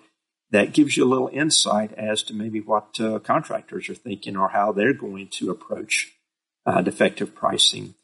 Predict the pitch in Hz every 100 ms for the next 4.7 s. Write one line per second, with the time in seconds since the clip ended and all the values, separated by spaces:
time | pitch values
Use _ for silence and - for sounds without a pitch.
0 | _ _ _ _ 127 - 165 147 - -
1 | 143 120 - - 113 104 - - 127 117
2 | 120 - 147 143 - - 180 - 95 98
3 | - - 98 101 104 113 - 107 - 104
4 | - 101 101 - 143 151